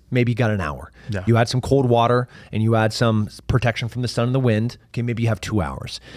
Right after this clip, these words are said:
Speaker 1: You know, you bring a surfboard, maybe you have three hours.
Speaker 2: It's a long way to travel for three hours of fun, though,
Speaker 1: Yeah.
Speaker 2: right? Like,
Speaker 1: But,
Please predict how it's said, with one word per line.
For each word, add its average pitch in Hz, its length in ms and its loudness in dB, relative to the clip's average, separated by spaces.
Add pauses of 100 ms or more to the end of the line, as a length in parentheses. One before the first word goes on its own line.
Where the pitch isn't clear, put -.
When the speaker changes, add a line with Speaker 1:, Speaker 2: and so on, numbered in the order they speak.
(120)
Speaker 1:
You 110 80 4
know, 120 60 6
you 120 60 4
bring 135 160 2
a 139 40 2
surfboard, 123 640 0 (420)
maybe 117 220 0
you 110 60 0
have 113 140 -2
three 101 320 -2
hours. - 340 -10
Speaker 2:
It's - 100 -8
a 113 40 -2
long 107 240 2
way 117 100 2
to 113 80 -2
travel 113 260 2
for 98 160 -8
three 117 240 0
hours 104 240 0
of 92 80 -8
fun, 104 240 -2
though, 90 100 -6
Speaker 1:
Yeah. 101 240 2
Speaker 2:
right? 98 100 -12 (160)
Like, 98 240 -6
Speaker 1:
But, - 220 0